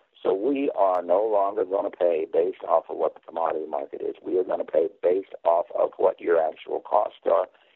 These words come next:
And then we want to put some money back in your pocket." The amount of money they put back into a producer's pocket depends on a number of things. And first and foremost is how good a producer he is,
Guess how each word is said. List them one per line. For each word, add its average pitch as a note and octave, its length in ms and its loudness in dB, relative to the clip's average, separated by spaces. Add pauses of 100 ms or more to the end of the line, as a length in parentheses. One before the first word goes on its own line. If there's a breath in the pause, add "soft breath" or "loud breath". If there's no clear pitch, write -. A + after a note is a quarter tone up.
(240 soft breath)
And F#2+ 160 -6
then G2 220 2
we F#2+ 140 -2
want G2+ 460 -2
to G2+ 220 -6
put F#2+ 200 2 (140)
some F2+ 220 -2
money E2+ 280 -6
back D2+ 240 -2 (140)
in F2 180 -16
your E2 140 -4
pocket." - 500 -8 (680)
The F#2+ 100 -2
amount E2+ 200 0
of E2 80 -8
money G2 220 0
they F#2 140 0
put - 220 -6
back E2+ 280 2
into G#2 400 -4 (400 soft breath)
a F#2+ 80 2
producer's G2 520 -2
pocket F2 420 0 (200)
depends F2 360 0
on D#2+ 140 0
a D#2 60 -4
number C#2+ 280 -2
of - 80 -4
things. D2+ 280 -4
And D2+ 140 -8
first F2 240 -2
and F2 100 -16
foremost D2 420 -2
is D2+ 120 -12
how D2+ 100 2
good D2+ 180 0
a - 40 -10
producer C#2+ 460 -6
he C#2 80 -2
is, C#2 140 -2